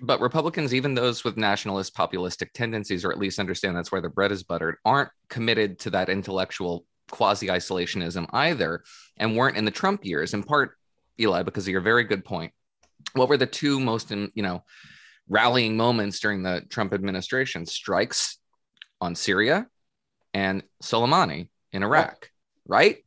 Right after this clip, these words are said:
Speaker 1: That there was almost li-, very little opposition. That was a commitment of direct military, uh, engagement by U S forces
Speaker 2: Well,
Speaker 1: on
Speaker 2: Tucker
Speaker 1: enemy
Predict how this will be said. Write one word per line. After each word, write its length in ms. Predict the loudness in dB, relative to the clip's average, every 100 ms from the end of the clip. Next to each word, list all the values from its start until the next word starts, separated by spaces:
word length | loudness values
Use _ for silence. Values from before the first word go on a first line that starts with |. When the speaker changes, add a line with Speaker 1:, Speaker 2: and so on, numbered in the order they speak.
| -20 -20 -10 2
Speaker 1:
That 240 | 2 2 -6 -18
there 120 | -6 -4
was 120 | -4 2
almost 420 | 2 4 4 2
li-, 220 | 0 0
very 280 | 2 4 4
little 240 | 6 6
opposition. 520 | 6 4 2 -2 -2 -4
That 100 | -4
was 100 | -2
a 60 |
commitment 420 | 0 0 2 2
of 160 | 0 0
direct 420 | -2 4 2 2
military, 720 | -2 0 0 0 -2 -2 -4 _ -2
uh, 160 | 0 0
engagement 600 | 0 0 0 -2 -4 0
by 160 | 0
U 300 | 0 -4 -4
S 120 | -6
forces 500 | -6 -8 -6 -8 -8 2
Speaker 2:
Well, 140 | 2
Speaker 1:
on 60 | 4
Speaker 2:
Tucker 380 | 4 6
Speaker 1:
enemy 20 | 6